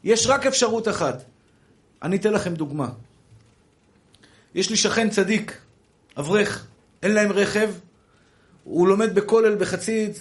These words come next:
בחצי בני ברק, חצי, במרחק של חצי עיר, כל בוקר הוא יורד,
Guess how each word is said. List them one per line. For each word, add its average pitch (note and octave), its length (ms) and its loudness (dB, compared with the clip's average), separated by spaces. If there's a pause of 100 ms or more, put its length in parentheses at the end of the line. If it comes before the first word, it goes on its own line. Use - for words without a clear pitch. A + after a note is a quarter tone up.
בחצי F3 600 -2
בני F#3 300 -4
ברק, E3 200 -6
חצי, D#3+ 280 -10
במרחק E3+ 400 -4
של F#3+ 140 -6
חצי F3+ 260 -6
עיר, G#3+ 320 -2 (580)
כל A3+ 300 2
בוקר G#3 320 0 (100)
הוא C#3+ 120 -2
יורד, F3 320 0